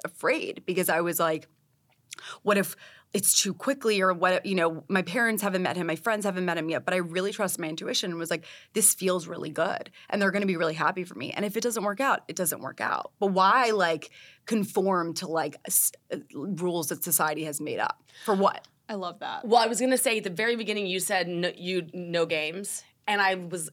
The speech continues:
Speaker 3: and on that, I love how you guys talk about your relationship just in terms of the future.
Speaker 1: Yeah.
Speaker 3: Like, you,
Speaker 1: Oh,
Speaker 3: you don't
Speaker 1: yeah.
Speaker 3: seem scared of just saying, like, "We really like each other. This is who we are. Like, we,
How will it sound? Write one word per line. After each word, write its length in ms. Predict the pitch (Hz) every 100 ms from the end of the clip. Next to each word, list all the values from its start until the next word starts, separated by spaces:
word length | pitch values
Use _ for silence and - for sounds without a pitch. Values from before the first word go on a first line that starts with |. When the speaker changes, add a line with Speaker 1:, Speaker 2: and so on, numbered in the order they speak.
| -
Speaker 3:
and 280 | 185 180 - -
on 320 | 185 185 175
that, 320 | 151 143 156 -
I 120 | 165
love 260 | 160 175
how 120 | 175 196
you 220 | 160 160
guys 240 | 175 160
talk 360 | - - 151 147
about 240 | 165 151
your 120 | 151 147
relationship 680 | 151 147 147 160 165 165 -
just 280 | 170 - - _ _ _
in 180 | 185 170
terms 300 | 160 160 160
of 160 | 165 156
the 80 | 170
future. 680 | - 180 165 180 196 220 - - - -
Speaker 1:
Yeah. 120 | 185
Speaker 3:
Like, 120 | 190
you, 80 | 214
Speaker 1:
Oh, 140 | 240 208
Speaker 3:
you 80 | 196
don't 220 | 226 185
Speaker 1:
yeah. 40 |
Speaker 3:
seem 260 | - 214 185
scared 580 | - - 214 185 175 165
of 100 | 151
just 200 | 160 156
saying, 220 | 170 160
like, 200 | 151 147
"We 80 | 175 151
really 280 | 151 185 185
like 240 | 165 160
each 160 | 170 160
other. 220 | 139 139
This 200 | 147 151
is 140 | 170 160
who 160 | 160
we 140 | 165 170
are. 200 | 143 147
Like, 180 | 143 151
we, 180 | 160